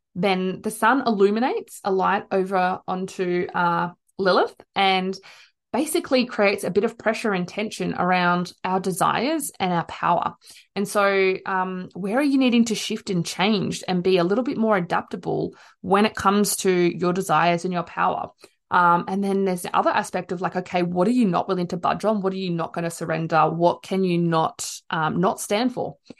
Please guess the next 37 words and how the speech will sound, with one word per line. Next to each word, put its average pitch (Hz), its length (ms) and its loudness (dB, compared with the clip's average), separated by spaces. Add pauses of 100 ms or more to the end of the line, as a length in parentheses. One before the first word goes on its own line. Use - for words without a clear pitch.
(320)
Um, 170 400 4
and 185 260 -4 (140)
that's 226 240 0
the 247 120 0
type 214 240 -2
of 180 120 -8
energy 190 280 -2
that's - 240 -6
really 175 180 0
playing 170 320 -2
out 165 80 2
at - 60 -4
the 165 80 -6
moment. 160 340 -4
And 175 300 0 (400)
again, 196 380 2
Lilith 190 340 2
is 233 120 2
in 233 100 6
Virgo, 190 320 0
so 185 160 -2
she's 208 440 -8 (140)
really 226 320 4
wanting 202 360 2
to, 190 540 2
uh, 175 220 -4 (100)
focus 202 280 0
on 185 320 0
refining 185 600 0
things. 175 400 -2
She's 185 280 -6
really 185 280 2
in 196 280 -2
this, 180 380 -2 (380)
um, 175 300 2
period 190 440 4
of, 165 220 0